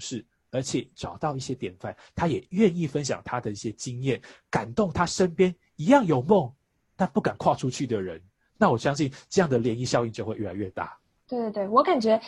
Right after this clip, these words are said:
Speaker 2: 就是我今天把你请到这个节目上来，我感觉你就是作为一个典范。我没有说否认可能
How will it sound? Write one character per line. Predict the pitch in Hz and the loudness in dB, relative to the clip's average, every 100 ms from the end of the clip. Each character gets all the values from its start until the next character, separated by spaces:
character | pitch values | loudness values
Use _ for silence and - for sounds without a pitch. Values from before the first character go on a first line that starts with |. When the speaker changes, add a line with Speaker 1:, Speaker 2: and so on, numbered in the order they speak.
| - | -14
Speaker 2:
就 | - | -2
是 | - 320 | 4 6
我 | 226 | 8
今 | 196 294 | 6 4
天 | 320 320 | 4 6
把 | 285 | 6
你 | 285 | 4
请 | 294 180 | 2 2
到 | 185 | 2
这 | 196 262 | 2 2
个 | 240 | 2
节 | 233 | 2
目 | 180 214 | -2 -2
上 | 220 226 | -2 -2
来， | 190 185 | -2 0
我 | 214 | 2
感 | 277 202 | 2 2
觉 | 196 202 - _ _ _ | 0 -2 -8 _ _ _
你 | 226 | -2
就 | 208 294 | 4 4
是 | 294 240 | 4 4
作 | 262 | 6
为 | 214 185 | 6 6
一 | |
个 | 190 | 2
典 | 185 - | -4 -8
范。 | 196 185 - _ | -2 -2 -2 _
我 | 208 | 0
没 | 208 | 4
有 | 269 262 | 4 4
说 | - 269 | 4 4
否 | 269 190 | 4 2
认 | - 220 214 | 6 4 4
可 | - | 0
能 | 196 185 | 2 2